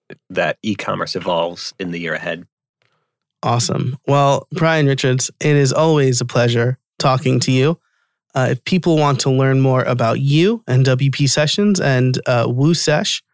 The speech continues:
Speaker 2: where can they go?
Speaker 1: Sure. So to learn more about me, probably the best place is my Twitter handle,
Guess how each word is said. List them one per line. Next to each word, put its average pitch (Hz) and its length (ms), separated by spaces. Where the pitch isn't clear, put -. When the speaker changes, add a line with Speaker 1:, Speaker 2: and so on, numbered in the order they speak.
Speaker 2:
where 151 240
can 170 220
they 165 120
go? 185 300
Speaker 1:
Sure. - 440
So 113 220
to 117 160
learn 120 160
more 117 140
about 104 240
me, 131 420
probably 123 280
the 104 100
best 135 400
place 120 460
is 104 400
my 98 640
Twitter 135 300
handle, 117 500